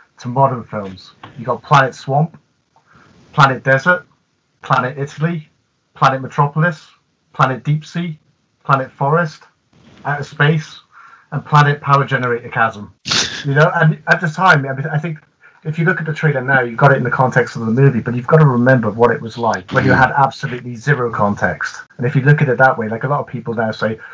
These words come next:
Speaker 1: "Well, the, the trailer kind of shows you exactly what happens in the film," but you couldn't join the dots back then.
Speaker 2: No.
Speaker 1: You know, there was so much rapid imagery, but what,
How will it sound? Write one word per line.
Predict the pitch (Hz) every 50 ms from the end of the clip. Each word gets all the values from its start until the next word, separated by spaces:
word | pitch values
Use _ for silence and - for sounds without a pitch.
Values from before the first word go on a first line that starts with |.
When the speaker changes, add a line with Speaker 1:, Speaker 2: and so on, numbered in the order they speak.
| - _ -
Speaker 1:
"Well, | 143 151 127
the, | 117 107 - 107 -
the | - 123
trailer | 113 - - 135 127 123 113
kind | - - 117 113
of | 107
shows | - - 117 113 107 -
you | 113 107
exactly | 101 - 117 107 - 113 107
what | 110 104 107
happens | 113 113 - 107 104 - -
in | 98
the | 98 95
film," | - 131 139 135 117 98 -
but | 117 113 107 - - - - - - - - _ -
you | 156 151
couldn't | 151 - 202 190 165 131
join | - 143 143 135
the | 123 113
dots | 113 147 151 151 - -
back | - 98 90 - -
then. | 101 95 92 90 90 87 _ _ -
Speaker 2:
No. | - 78 69 69 - - - - - -
Speaker 1:
You | 104 110
know, | 104 101 107
there | 120 117
was | 117 -
so | - 160 147
much | 139 131 - -
rapid | 135 131 127 127 - 123 110 139
imagery, | 139 135 117 - - 101
but | 95 - 120
what, | 120 135 147 147